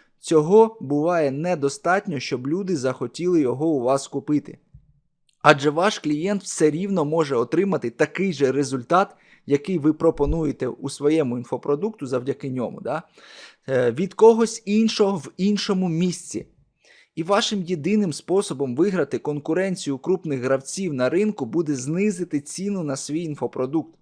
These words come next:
Тобто, щоб вам конкурувати з великими гравцями, вам треба буде знижувати ціну. Тим самим ви зменшите свій прибуток.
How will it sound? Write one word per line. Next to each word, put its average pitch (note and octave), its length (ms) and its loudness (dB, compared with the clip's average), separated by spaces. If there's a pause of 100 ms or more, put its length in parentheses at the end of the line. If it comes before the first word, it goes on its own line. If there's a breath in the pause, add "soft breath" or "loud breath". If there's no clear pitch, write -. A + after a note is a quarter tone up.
Тобто, - 260 -6
щоб D#3+ 360 0
вам E3 220 -2
конкурувати D#3 600 -2
з A2 80 -14
великими C#3+ 480 -2
гравцями, G#3+ 680 -4 (440 soft breath)
вам D3+ 160 -6
треба F#3+ 240 0
буде D3+ 220 0
знижувати D#3+ 680 -2
ціну. D3 400 -6 (600 soft breath)
Тим G#3+ 180 2
самим G#3+ 440 2
ви D#3+ 160 -2
зменшите E3+ 600 -4
свій D#3+ 340 -6
прибуток. D#3 720 -4